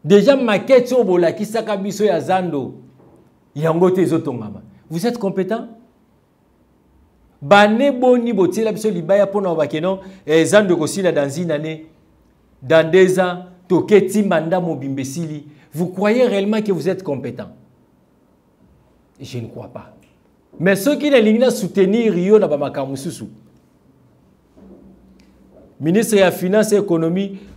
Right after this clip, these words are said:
wana yo nde mutu oki oyeba, bino nde boki koyeba si facilement, ceux qui réellement,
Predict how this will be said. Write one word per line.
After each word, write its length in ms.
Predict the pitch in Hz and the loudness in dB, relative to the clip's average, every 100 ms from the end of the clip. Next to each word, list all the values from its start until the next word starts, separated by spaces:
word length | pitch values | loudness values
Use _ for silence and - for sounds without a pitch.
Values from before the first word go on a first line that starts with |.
| - | -2
wana 280 | 165 190 | 2 4
yo 160 | 190 196 | 4 4
nde 100 | 190 | 2
mutu 220 | 180 - | 0 -2
oki 180 | 151 135 | -4 0
oyeba, 580 | 185 185 165 139 135 - - _ - | 2 2 2 -2 -4 -16 -20 _ -10
bino 180 | 143 185 | -2 0
nde 100 | 185 | 0
boki 320 | 160 143 190 | 0 -4 -2
koyeba 340 | 165 170 170 | 0 0 0
si 200 | 127 190 | -4 -6
facilement, 580 | 190 160 - 151 156 196 196 - - | -4 -4 -6 -8 -6 -6 -6 -20 -20
ceux 240 | - 190 | -4 0
qui 160 | 180 196 | 0 0
réellement, 580 | 165 156 147 147 170 190 | 2 2 2 0 -2 -4